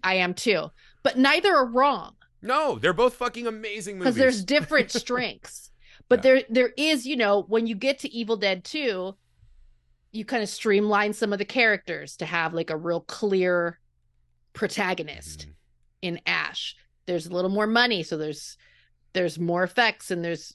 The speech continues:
Speaker 1: there's more in the
Speaker 2: Yeah.
Speaker 1: budget for that stuff. A little more polished.
Speaker 2: The
Speaker 1: It's,
Speaker 2: Jawas
Speaker 1: it's very
Speaker 2: look
Speaker 1: similar.
Speaker 2: better. Yeah. I,
Speaker 1: Yeah,
Speaker 2: I
Speaker 1: it's very
Speaker 2: agree.
Speaker 1: similar.
Speaker 2: There, there's just a,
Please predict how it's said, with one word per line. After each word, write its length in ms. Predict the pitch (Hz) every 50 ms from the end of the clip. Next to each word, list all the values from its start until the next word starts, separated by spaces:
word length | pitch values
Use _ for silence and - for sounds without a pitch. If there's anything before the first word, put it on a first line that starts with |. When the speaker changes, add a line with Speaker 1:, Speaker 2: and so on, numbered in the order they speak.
| _ -
Speaker 1:
there's 220 | 180 180 170 170
more 200 | 185 185 190 196
in 80 | 185 180
the 60 | 175
Speaker 2:
Yeah. 40 | 165
Speaker 1:
budget 320 | 190 196 208 196 170 -
for 100 | - 185
that 220 | 156 147 - -
stuff. 380 | - - 165 147 - - - - -
A 40 | 175
little 160 | 185 196 190
more 140 | 196 208 -
polished. 720 | - - 220 214 214 208 180 156 - - - - - - _ _ _ _ _ _ _ _ _ _ _ _ _ _ _ -
Speaker 2:
The 60 | -
Speaker 1:
It's, 160 | - 135 113
Speaker 2:
Jawas 180 | 151 151 170 180
Speaker 1:
it's 40 | 175
very 160 | 214 - - - -
Speaker 2:
look 40 | 254 269
Speaker 1:
similar. 220 | - 254 226 196
Speaker 2:
better. 300 | 110 104 98 90 87 85
Yeah. 260 | 101 151 208 240 185 - - - _ _ _ _ _ _ _ -
I, 100 | 160 190 220 196
Speaker 1:
Yeah, 120 | 208 208
Speaker 2:
I 40 | 190 220
Speaker 1:
it's 200 | 220 202 165 139
very 160 | - 233 214
Speaker 2:
agree. 100 | 214 -
Speaker 1:
similar. 360 | 202 185 165 151 - - - _ _ _ -
Speaker 2:
There, 220 | 143 156 190 196 170
there's 280 | 170 185 185 175 147
just 280 | 123 180 208 220 208 - 226
a, 320 | 208 190 170 147 143 -